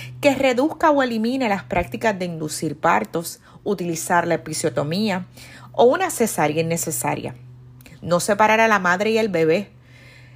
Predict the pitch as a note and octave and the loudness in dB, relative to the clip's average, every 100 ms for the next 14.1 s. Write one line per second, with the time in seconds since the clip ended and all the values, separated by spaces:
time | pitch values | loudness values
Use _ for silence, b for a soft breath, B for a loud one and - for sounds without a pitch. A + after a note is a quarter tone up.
0 | B B - - - _ C4 B3+ B3+ A#3+ | B B -20 -20 -20 _ 4 4 4 2
1 | B3 A3+ A3 - D#4 D#4 D4 B3+ C4 B3 | 2 4 2 -2 0 0 0 2 2 2
2 | G3 F#3 A#3 F3+ C3+ - - - D#3+ D3+ | -2 0 -2 -4 -6 -10 -14 -12 -6 -6
3 | D#3 F3+ A#3 G3+ A3+ A3 - F#3 E3 D3+ | -4 -4 0 0 0 -2 -4 -4 -4 -6
4 | A#3 A#3+ G#3+ - - - B B B - | 0 0 0 -6 -14 -14 B B B -4
5 | A3+ B3+ D#4+ C#4 A#3+ A3 F3 E3 D#3 D#3 | -2 2 2 2 0 2 2 0 0 -2
6 | D#3 D#3 E3+ D#3+ D#3+ F#3 G3+ G#3 D#3+ - | 0 2 2 0 -2 -2 0 -2 -6 -6
7 | C#3+ D3 D#3+ D#3 D#3+ - G3+ G3 D#3+ D3+ | -8 -4 -4 -4 -6 -4 -2 0 -2 -6
8 | C#3+ C#3 D3 - A3 G#3+ G3+ B B B | -8 -10 -8 -4 -4 -4 -6 B B B
9 | B - C#4 B3+ B3 A#3+ A#3 A3+ A#3 A3 | B -6 -2 2 2 2 2 2 -2 -2
10 | A3 G3+ G#3 G3+ F#3 B3 E4+ F4 D4+ A#3+ | 0 0 0 -4 -4 0 0 0 -2 -2
11 | F3 E3 F#3 G#3+ C4+ - A#3+ A3+ D4 D#4 | -2 -4 -2 0 -2 -2 -2 0 0 2
12 | C#4+ - G#3 F#3 F3 F3 E3+ E3+ G#3 F4+ | 0 0 -4 -2 -4 -6 -6 -2 -2 -4
13 | D4+ F#3+ E3 G#3 G#3 - C4 C4+ B3 A#3+ | -6 -4 -6 -6 -8 -6 -4 -2 -4 -6